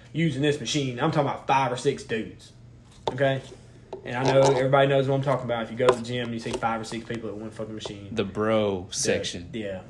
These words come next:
Speaker 1: the bro circle.
Speaker 2: <laughs>
Speaker 1: You know what I mean?
Speaker 2: Circle
Speaker 1: And
Speaker 2: jerk.
Speaker 1: they're over there using this machine, sweating their ass off on it, and they just get up and leave it. Like, they don't wipe it down.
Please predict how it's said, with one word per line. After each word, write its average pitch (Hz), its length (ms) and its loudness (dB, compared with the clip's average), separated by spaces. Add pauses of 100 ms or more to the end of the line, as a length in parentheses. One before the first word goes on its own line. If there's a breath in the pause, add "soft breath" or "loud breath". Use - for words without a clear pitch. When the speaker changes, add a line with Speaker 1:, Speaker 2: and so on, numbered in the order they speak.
(100)
Speaker 1:
the 101 80 -10
bro 104 260 -6
circle. - 500 -10 (160)
Speaker 2:
<laughs> - 140 -18
Speaker 1:
You 175 100 6
know 165 80 4
what 139 60 6
I 117 140 2
mean? 135 400 2
Speaker 2:
Circle 120 420 2
Speaker 1:
And 95 80 -6
Speaker 2:
jerk. 143 80 0
Speaker 1:
they're 156 200 10
over 165 160 10
there 143 60 8
using 151 320 2
this 151 140 0
machine, 156 420 2
sweating 151 380 2
their 139 120 0
ass 147 220 2
off 120 220 2
on 117 160 -4
it, 117 140 -12
and 147 100 0
they 147 140 4
just 120 160 -8
get 175 160 6
up 220 400 2 (720)
and 135 180 -4
leave 143 240 -2
it. - 140 -16 (1800)
Like, 127 280 -4
they 131 80 0
don't 156 280 0
wipe 139 240 0
it 151 100 -2
down. 107 300 -10